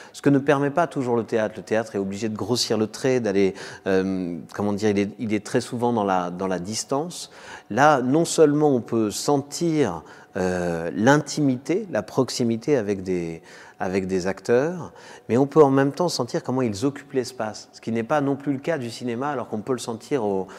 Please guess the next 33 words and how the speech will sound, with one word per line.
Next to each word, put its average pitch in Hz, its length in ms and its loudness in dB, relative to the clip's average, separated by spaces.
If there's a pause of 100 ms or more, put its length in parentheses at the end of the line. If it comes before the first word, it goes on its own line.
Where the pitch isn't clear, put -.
(200)
au 107 80 -6
théâtre. 104 360 0
Comment 143 140 0
ils 131 180 0
occupent 135 260 -2
l'espace, 143 480 -2
c'est-à-dire 127 560 -4 (420)
comment, 139 460 2
euh, 101 160 -2 (420)
un 147 180 0
geste 147 400 -2
va 123 220 2
nous 127 140 2
raconter 131 800 0 (340)
la 104 160 0
distance, 123 1000 -2
la 95 140 -2
tendresse 120 840 0 (1040)
qu'un 123 420 4
personnage, 123 720 -2 (300)
euh, 101 160 2 (120)
a 139 180 4
pour 135 320 -2
un 120 180 4
autre. 107 340 -4 (220)
Alors 104 140 -2
que - 60 -8
le 113 60 -4
cinéma, 113 420 0
les 107 240 0
effets 113 200 0
de 110 60 2
montage 131 600 2